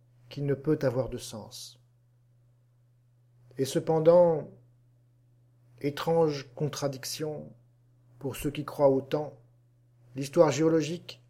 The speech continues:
nous montre que la vie n'est qu'un court épisode entre deux éternités de mort.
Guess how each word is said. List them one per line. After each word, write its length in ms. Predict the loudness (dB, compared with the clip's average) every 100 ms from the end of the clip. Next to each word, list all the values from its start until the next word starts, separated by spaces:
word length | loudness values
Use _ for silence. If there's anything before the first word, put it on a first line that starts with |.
| _ _ _ -8
nous 100 | -4
montre 360 | 4 4 4 2
que 120 | 4
la 140 | 4
vie 240 | 4 0 -2
n'est 140 | -2
qu'un 180 | -2 -6
court 240 | -4 -2
épisode 640 | -2 -4 -2 0 2 -2 -10 _ _ _ _ _ _ -6
entre 420 | -4 -2 0 0
deux 360 | 2 2 2 0
éternités 500 | -2 -4 -4 -4 -4
de 100 | -4
mort. 640 | -2 -4 -6 -10 -20